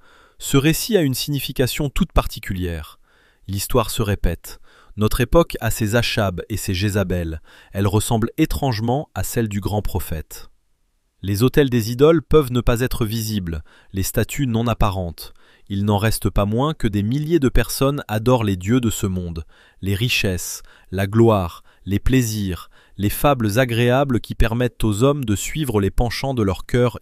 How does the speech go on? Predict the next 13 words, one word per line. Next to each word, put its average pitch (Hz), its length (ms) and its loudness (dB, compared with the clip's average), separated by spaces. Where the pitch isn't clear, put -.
irrégénéré. 101 760 -2
Des 110 100 2
multitudes 185 640 0
ont 127 100 -2
une 120 220 -4
conception 139 640 -2
erronée 135 420 4
de 113 140 2
Dieu 117 360 0
et 107 80 -4
de 101 120 -2
ses 101 200 -6
attributs, 87 540 -4